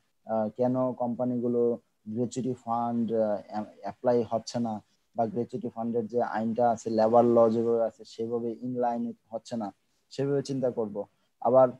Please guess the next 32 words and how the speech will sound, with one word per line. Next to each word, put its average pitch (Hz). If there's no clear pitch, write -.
সা-, 123
ও-, 120
ওখানে 127
যা-, 120
যারা 117
আছেন, 110
স্যাররা 113
আছেন, 110
তারা 110
চিন্তা 120
করতেছে 120
না 110
প্রভিডেন্ট 156
ফান্ডের, 139
আহ, 117
যে, 113
আহ, 104
কি 110
বলে 98
আপনার, 101
আহ, 65
একটা 98
ব্লকড 117
অ্যাকাউন্ট 107
থাকে, 107
হ্যাঁ, 123
সেই 139
অ্যাকাউন্টটা 120
থেকে 113
টাকা 110
কেন, 113
আহ, 101